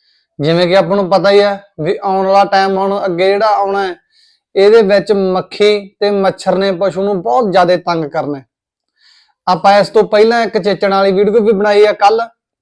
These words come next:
ਆਪਾਂ ਵੀਡੀਓ ਨੂੰ ਲਾਸਟ ਤੱਕ ਦੇਖਿਓ। ਲਾਸਟ ਤੇ ਆਪਾਂ ਵੀਡੀਓ ਦਾ ਉੱਪਰ ਲਿੰਕ ਵੀ ਲਾਵਾਂਗੇ, ਲਿੰਕ ਦੇ ਉੱਪਰ ਟੱਚ ਕਰਕੇ ਤੁਸੀਂ ਉਹ ਵੀਡੀਓ ਵੀ ਦੇਖ ਸਕਦੇ ਹੋ ਵੀ ਕਿਵੇਂ ਚੇਚਣਾਂ ਦਾ ਛੁਟਕਾਰਾ ਪਾਉਣਾ ਹੈ।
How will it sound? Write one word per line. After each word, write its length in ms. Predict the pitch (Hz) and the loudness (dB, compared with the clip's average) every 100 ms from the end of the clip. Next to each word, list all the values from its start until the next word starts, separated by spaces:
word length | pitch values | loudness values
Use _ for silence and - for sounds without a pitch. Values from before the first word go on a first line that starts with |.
| _ _ _ _ - | _ _ _ _ -2
ਆਪਾਂ 380 | 165 - 190 190 | -2 2 2 4
ਵੀਡੀਓ 280 | 170 185 214 | 2 2 2
ਨੂੰ 100 | 214 | 2
ਲਾਸਟ 300 | 165 170 - - | 4 2 0 -2
ਤੱਕ 200 | 202 202 | 0 0
ਦੇਖਿਓ। 480 | 180 170 196 196 196 _ _ _ 160 | 0 0 -2 -2 -6 _ _ _ -2
ਲਾਸਟ 340 | 165 185 202 | 2 2 0
ਤੇ 100 | 202 | -2
ਆਪਾਂ 180 | 190 196 | 0 2
ਵੀਡੀਓ 280 | 180 202 208 | 2 2 0
ਦਾ 100 | 214 | -2
ਉੱਪਰ 380 | 202 180 202 | -4 -6 -4
ਲਿੰਕ 300 | 180 170 156 | -2 0 -2
ਵੀ 140 | 185 208 | 0 2
ਲਾਵਾਂਗੇ, 560 | 202 196 196 202 202 _ _ _ _ _ _ _ _ _ _ _ - | 2 2 0 -2 -4 _ _ _ _ _ _ _ _ _ _ _ -2
ਲਿੰਕ 260 | 175 190 196 | 0 2 2
ਦੇ 100 | 208 | 0
ਉੱਪਰ 220 | 185 196 | 0 0
ਟੱਚ 280 | 202 180 190 | 2 2 0
ਕਰਕੇ 320 | 190 175 196 | 0 0 -2
ਤੁਸੀਂ 220 | 185 208 | 0 0
ਉਹ 180 | 185 190 | 2 2
ਵੀਡੀਓ 240 | 196 208 | 2 2
ਵੀ 180 | 240 220 | 2 4
ਦੇਖ 220 | 196 202 | 4 4
ਸਕਦੇ 320 | 196 190 190 | 2 -2 -2
ਹੋ 60 | 190 180 | -6 -8
ਵੀ 120 | 180 | -8
ਕਿਵੇਂ 280 | 175 196 214 | -6 -4 -4
ਚੇਚਣਾਂ 340 | 226 196 196 190 | -2 -4 -4 -4
ਦਾ 80 | |
ਛੁਟਕਾਰਾ 440 | 185 180 - 180 180 | -4 -8 -4 0 0
ਪਾਉਣਾ 280 | 175 180 | -2 -6
ਹੈ। 60 | 180 | -8